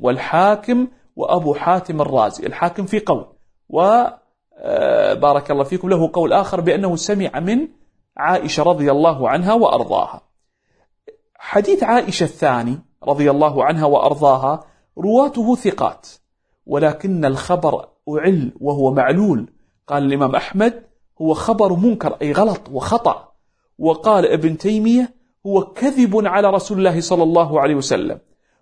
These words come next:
وقال ابن القيم في الزاد، كلام ابن، ابن تيمية ينقله ابن القيم في زاد المعاد، وابن القيم في زاد المعاد يقول: "لا يصح".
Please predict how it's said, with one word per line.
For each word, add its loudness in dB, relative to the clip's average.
وقال 0
ابن -2
القيم -4
في -6
الزاد، 0
كلام -2
ابن، -2
ابن -4
تيمية -2
ينقله -2
ابن -4
القيم -2
في -4
زاد 2
المعاد، -4
وابن -2
القيم 0
في 0
زاد 2
المعاد 0
يقول: 0
"لا 8
يصح". -2